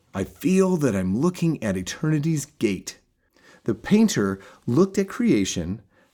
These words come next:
found his inspiration, and credited his artistic zeal to the Creator God. So to all of the artists of the world, could Van Gogh's words be true?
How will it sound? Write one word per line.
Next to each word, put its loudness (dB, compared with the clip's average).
found 4
his 4
inspiration, 0
and -6
credited 2
his -2
artistic -4
zeal 0
to -4
the 0
Creator -2
God. -2
So 0
to 0
all 0
of 0
the -6
artists 0
of -6
the -8
world, -12
could 2
Van 4
Gogh's 0
words -8
be -6
true? 0